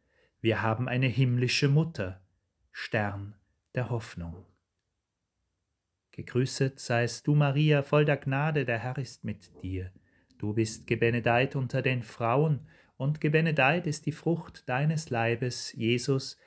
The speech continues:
der in den Himmel aufgefahren ist. Heilige Maria, Mutter Gottes, bitte für uns Sünder, jetzt und in der Stunde unseres Todes. Amen.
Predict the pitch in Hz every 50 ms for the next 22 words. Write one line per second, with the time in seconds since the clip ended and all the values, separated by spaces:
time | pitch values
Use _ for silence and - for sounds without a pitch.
0 | _ _ _ _ _ - 107 104 104 107 104 107 107 110 98 127 123 127 127 123
1 | 127 139 - - - 110 113 113 - - 127 - - - 98 92 92 92 87 -
2 | 104 92 - - - _ _ _ _ _ _ _ _ _ _ - - 104 107 110
3 | 117 127 123 143 135 131 131 127 127 139 139 135 117 92 92 113 135 - - 143
4 | 135 - 139 139 139 - 139 139 - - - _ _ _ _ _ _ - 165 165
5 | - - 160 160 - 156 151 147 143 139 - - - 135 131 131 131 131 131 127
6 | 123 - _ _ _ _ _ _ _ - 107 110 110 107 - - - - - -
7 | 151 147 151 151 147 143 135 135 139 135 131 - - - - 123 120 123 123 127
8 | 127 131 127 131 127 113 107 107 107 101 104 101 98 101 98 - - - - -
9 | 107 104 104 104 110 107 107 - - - - - _ _ _ _ _ _ _ _
10 | _ 110 110 117 110 107 98 92 90 87 87